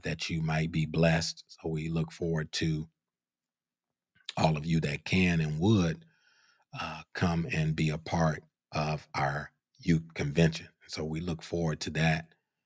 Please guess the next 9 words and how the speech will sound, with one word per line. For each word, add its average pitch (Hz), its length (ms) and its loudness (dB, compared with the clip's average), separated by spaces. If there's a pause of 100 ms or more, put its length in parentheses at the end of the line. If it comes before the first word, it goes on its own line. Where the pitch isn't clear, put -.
(360)
And 78 160 -8
so, 76 400 -6
uh, 73 240 -6 (280)
we 80 160 -2
hope 80 280 0
and 76 140 -4
pray 78 280 0
that, 73 440 -4
uh, 76 300 -4